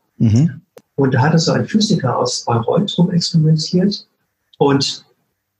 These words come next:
Speaker 2: das habe ich getestet, fand das total gut, weil der war so schnell, dieser Algorithmus, also es hat Millisekunden gedauert.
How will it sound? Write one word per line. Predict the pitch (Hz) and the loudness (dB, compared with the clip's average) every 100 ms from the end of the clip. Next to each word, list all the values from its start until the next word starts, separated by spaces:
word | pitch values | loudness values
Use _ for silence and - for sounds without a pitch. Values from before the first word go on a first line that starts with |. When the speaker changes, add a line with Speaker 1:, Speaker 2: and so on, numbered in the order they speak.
| - | -8
Speaker 2:
das | - 135 | -4 -2
habe | 127 | -2
ich | - | -4
getestet, | - 147 147 - 208 - - - | -4 -2 0 0 0 -2 -10 -6
fand | 135 113 | -2 0
das | 131 | -2
total | - 123 120 113 | -4 -4 -2 -2
gut, | 107 135 202 | 0 0 2
weil | 117 | 0
der | 110 113 | -2 -2
war | 110 | -2
so | - - - 165 | -2 0 2 2
schnell, | - 123 117 | 2 2 2
dieser | 120 123 | 2 0
Algorithmus, | 120 117 117 117 156 208 - | 0 0 -2 0 0 0 -2
also | 127 117 107 - - _ | -6 -6 -8 -12 -18 _
es | - | -8
hat | 120 - | -8 0
Millisekunden | 151 196 165 - 120 | 2 2 0 0 0
gedauert. | 110 - 113 131 160 | 0 0 0 2 0